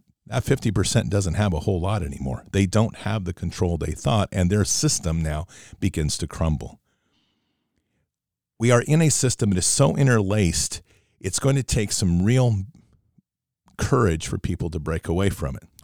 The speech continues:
One of the most insidious aspects of this entire system is the stock market,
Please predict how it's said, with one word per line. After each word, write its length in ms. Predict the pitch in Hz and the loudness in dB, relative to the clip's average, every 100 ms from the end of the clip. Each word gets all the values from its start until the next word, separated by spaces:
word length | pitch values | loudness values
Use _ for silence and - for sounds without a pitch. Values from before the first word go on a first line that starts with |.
| 90 | 2
One 160 | 120 | 2
of 80 | 123 | 4
the 80 | 110 | 2
most 240 | 95 - | 2 2
insidious 580 | 90 - - 143 120 - | 0 0 0 0 0 0
aspects 480 | 101 101 - 92 - | -2 -2 -4 -4 -4
of 100 | 85 | -4
this 180 | 90 92 | -2 -2
entire 380 | 82 - 104 | -4 -4 -4
system 360 | 104 - - 85 | -2 -4 -4 -4
is 80 | 85 | -2
the 100 | - | -4
stock 300 | - 98 - | -2 -4 -4
market, 380 | 73 - - | -8 -8 -14